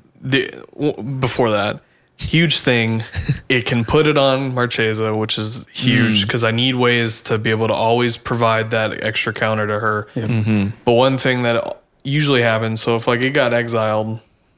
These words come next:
Speaker 1: I can always sack one of the creatures that doesn't matter, put the plus one, plus one counter on it, and then it can sack itself 'cause it's an artifact.
Speaker 2: Yep.
Speaker 1: And then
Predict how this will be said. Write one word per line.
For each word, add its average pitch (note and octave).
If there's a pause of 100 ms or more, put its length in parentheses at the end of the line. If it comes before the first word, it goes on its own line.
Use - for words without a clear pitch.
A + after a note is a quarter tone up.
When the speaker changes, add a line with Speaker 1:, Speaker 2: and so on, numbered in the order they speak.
(160)
Speaker 1:
I A#2+
can A#2+
always A#2+
sack A#2
one A#2+
of A#2
the A#2
creatures A#2
that A2+
doesn't A2+
matter, A2 (360)
put A#2
the -
plus B2
one, A#2+
plus B2
one A#2
counter A2+
on A2+
it, A2
and A#2
then A2+
it A2
can A2+
sack A#2
itself G#2+
'cause A2+
it's G#2+
an A2+
artifact. G#2+ (120)
Speaker 2:
Yep. - (720)
Speaker 1:
And A#2+
then A2